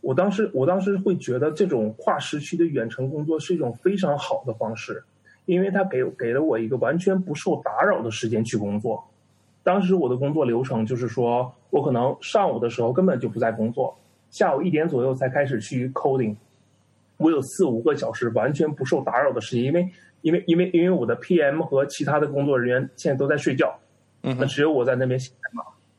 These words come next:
Speaker 1: 完全不受任何打扰。我四五个小时就可以完成非常高的工-，质-，非常高质量的工作，可能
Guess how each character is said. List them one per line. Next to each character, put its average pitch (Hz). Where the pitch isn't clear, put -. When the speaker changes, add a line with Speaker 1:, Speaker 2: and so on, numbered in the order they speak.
Speaker 1:
完 131
全 175
不 131
受 147
任 170
何 120
打 110
扰。 110
我 123
四 -
五 139
个 151
小 123
时 117
就 139
可 143
以 127
完 117
成 135
非 170
常 156
高 110
的 113
工-， 113
质-， -
非 175
常 165
高 147
质 147
量 117
的 117
工 120
作， 135
可 131
能 131